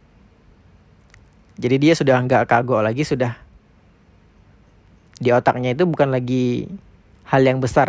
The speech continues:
bukan lagi beban pikiran ketika dia membaca Al-Quran. Orang yang belum terbiasa baca Al-Quran mungkin akan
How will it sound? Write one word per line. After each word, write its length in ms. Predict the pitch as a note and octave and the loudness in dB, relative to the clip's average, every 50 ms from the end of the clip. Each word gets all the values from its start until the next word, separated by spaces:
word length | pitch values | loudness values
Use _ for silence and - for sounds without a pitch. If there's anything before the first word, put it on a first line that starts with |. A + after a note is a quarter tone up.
| A2+ | 0
bukan 240 | A2 A2 B2 B2 B2+ | -4 -6 -4 -4 -4
lagi 160 | B2 B2 A#2+ | -4 -4 -4
beban 320 | A#2 A#2+ A#2+ A#2+ A#2+ A#2+ A#2 | -4 -4 -2 -2 -2 -2 -4
pikiran 480 | A#2 - - B2+ B2+ A#2+ A2 A2 B2 A#2 _ _ _ _ - _ _ _ - | -4 -4 -2 0 0 0 -2 -4 -10 -12 _ _ _ _ -20 _ _ _ -12
ketika 320 | - A2 - A2+ - A#2+ | -10 -8 -6 -4 -2 0
dia 160 | A2+ B2 A#2+ A#2+ | 0 0 0 0
membaca 240 | A2+ A2 - A2+ | 0 -2 -2 -2
Al-Quran. 480 | A#2 A2+ - - - G#2+ A2+ - A#2 - _ _ _ _ _ _ _ _ _ _ _ _ _ - | -2 -2 -4 -4 -4 -4 -4 -6 -8 -14 _ _ _ _ _ _ _ _ _ _ _ _ _ -2
Orang 240 | A2+ B2 C#3 C#3 C3+ | 0 0 2 2 0
yang 160 | B2+ A#2+ A#2 | -2 -4 -2
belum 240 | A#2+ A#2+ A2+ A2+ A2+ | -2 -2 -2 -2 -4
terbiasa 400 | A2+ A2+ - A2+ A2+ A2+ A2 - | -6 -4 -2 0 0 0 0 0
baca 240 | A2+ A2 G#2 G#2+ A2 | 0 0 0 0 -2
Al-Quran 320 | G#2+ - A2+ A#2+ C#3 D3 | -2 -2 -2 -2 -2 -2
mungkin 240 | C#3 B2+ - D3 C#3+ | -4 -4 -4 -4 -4
akan 220 | C3 - C3 A#2+ | -2 -2 -2 -2